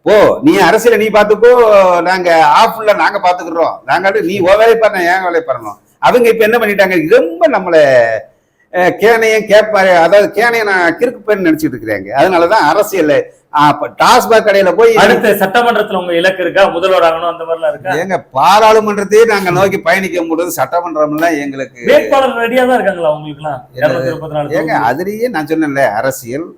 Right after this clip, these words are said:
Speaker 2: ஆ.
Speaker 1: ஆன்மீகம், ஐ டி மூணுலயும் நீக்கமற இருக்காங்க.
Speaker 2: ஓகே.
Speaker 1: அறிவாளிகள், மிகச்சிறந்த அறிவாளிகள் இருக்காங்க. அதனால நிச்சயமாக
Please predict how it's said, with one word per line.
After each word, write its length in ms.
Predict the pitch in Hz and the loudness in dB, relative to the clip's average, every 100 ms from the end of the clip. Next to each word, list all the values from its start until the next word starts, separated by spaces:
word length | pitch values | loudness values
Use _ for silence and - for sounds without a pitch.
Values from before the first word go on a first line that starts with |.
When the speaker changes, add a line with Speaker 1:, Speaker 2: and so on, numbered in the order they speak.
| _ | _
Speaker 2:
ஆ. 40 | 127 | -12
Speaker 1:
ஆன்மீகம், 600 | 113 131 147 123 110 110 - | -6 -4 -4 -8 -10 -12 -12
ஐ 220 | 123 135 | -10 -10
டி 180 | 120 110 | -12 -8
மூணுலயும் 540 | 143 185 233 233 208 190 | -4 -2 -2 -2 -4 -4
நீக்கமற 480 | 208 226 240 226 220 | -8 -4 -2 0 0
இருக்காங்க. 680 | 180 156 120 107 135 160 107 104 | -2 -6 -8 -4 -4 -4 -8 -14
Speaker 2:
ஓகே. 260 | - _ _ | -20 _ _
Speaker 1:
அறிவாளிகள், 640 | - 143 269 269 240 208 | -4 0 2 2 2 0
மிகச்சிறந்த 500 | 160 208 240 233 233 | 0 0 0 2 2
அறிவாளிகள் 420 | 185 202 226 202 170 | 2 4 2 2 -2
இருக்காங்க. 440 | 160 156 131 95 | -4 -4 -4 -8
அதனால 300 | 107 151 190 | -4 -2 0
நிச்சயமாக 920 | 190 196 - 208 180 151 151 185 - | -2 -4 -2 0 2 2 2 2 -2